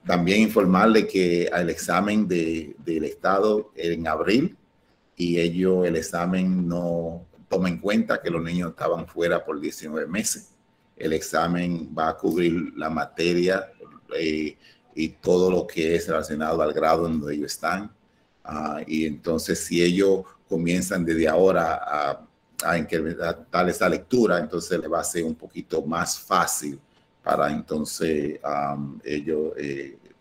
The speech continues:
pasar, eh, tener una buena prueba para esos exámenes. Am, el, toda, en, en la última cosa que quería informarle es que a partir de, am, la próxima semana vamos a perder la cafetería.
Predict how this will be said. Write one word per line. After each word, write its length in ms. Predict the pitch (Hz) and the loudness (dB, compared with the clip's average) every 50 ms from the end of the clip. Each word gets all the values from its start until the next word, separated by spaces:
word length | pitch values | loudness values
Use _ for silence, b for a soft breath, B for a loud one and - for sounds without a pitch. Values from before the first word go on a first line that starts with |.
| _ _ _ - - | _ _ _ -12 -8
pasar, 400 | 78 73 - - 78 76 71 - - | -8 -6 -6 -2 -2 0 0 0 -2
eh, 340 | 80 76 71 69 71 - - - | -2 -2 -2 -2 -4 -6 -8 -4
tener 260 | - 80 73 80 82 | -4 -2 -2 0 0
una 180 | 82 82 82 80 | 0 2 2 2
buena 340 | 78 78 80 80 78 71 - | 2 2 0 0 -2 -4 -6
prueba 360 | - - 76 78 78 73 71 | -6 -2 0 2 2 2 2
para 220 | - - 67 67 | 0 -2 -2 -2
esos 240 | 67 - - - 67 | -2 -4 -4 -10 -10
exámenes. 720 | - - - - 62 55 - - - - - - - - _ B B B B B B B B B B B _ _ _ _ _ _ - | -10 -10 -8 -8 -8 -8 -8 -14 -18 -18 -18 -18 -18 -18 _ B B B B B B B B B B B _ _ _ _ _ _ -2
Am, 880 | - 87 90 87 90 90 87 87 90 90 90 87 82 82 - - - - - _ - - - | 4 6 6 8 8 6 6 4 4 2 0 -2 -4 -4 -6 -10 -12 -14 -16 _ -18 -16 -10
el, 420 | - - 110 110 104 107 101 - - | -4 0 0 2 2 2 0 0 4
toda, 260 | - 110 107 107 104 | 6 8 10 10 8
en, 400 | - 104 101 98 92 95 87 - - | 8 6 6 6 6 4 2 0 0
en 160 | - 107 95 | 0 2 4
la 160 | 95 98 101 104 | 6 6 6 6
última 500 | 104 107 107 - 131 120 117 110 107 - | 6 4 4 4 4 6 6 4 4 4
cosa 220 | 117 110 113 110 | 2 4 4 4
que 80 | - 95 | 4 4
quería 280 | 104 101 104 104 104 | 4 6 6 6 6
informarle 640 | 101 98 - 101 95 92 98 107 117 117 110 107 101 | 4 2 0 0 2 4 4 4 4 6 6 4 4
es 180 | 101 98 101 - | 2 2 0 -4
que 220 | - - 98 92 | -2 0 2 4
a 140 | 90 87 87 | 4 4 2
partir 720 | - 90 90 87 85 78 - - 98 107 113 113 113 107 | 2 2 2 2 0 -2 -2 0 2 2 4 2 2 2
de, 520 | 95 101 98 95 95 95 92 90 92 92 92 _ _ _ _ _ _ - | 2 2 2 4 4 4 2 0 -2 -6 -10 _ _ _ _ _ _ -10
am, 420 | - 90 90 87 87 87 90 90 | -6 -4 -4 -2 -4 -4 -4 -4
la 100 | 90 82 | -4 -4
próxima 380 | - 85 95 95 - 104 101 92 | -4 -4 -6 -6 -4 -4 -4 -4
semana 500 | - - 90 85 95 98 107 110 110 104 | -2 -4 -2 0 2 2 2 4 2 2
vamos 380 | 87 85 87 92 95 95 95 92 | 2 0 0 0 0 0 0 0
a 100 | 90 87 | -2 -2
perder 380 | - - 85 82 80 82 90 87 | -4 -4 -4 -2 0 0 0 0
la 120 | 85 85 | 0 -2
cafetería. 640 | - - - 85 - - 78 80 92 104 117 127 131 | -4 -8 -18 -16 -10 -6 -4 -2 0 0 0 -2 -4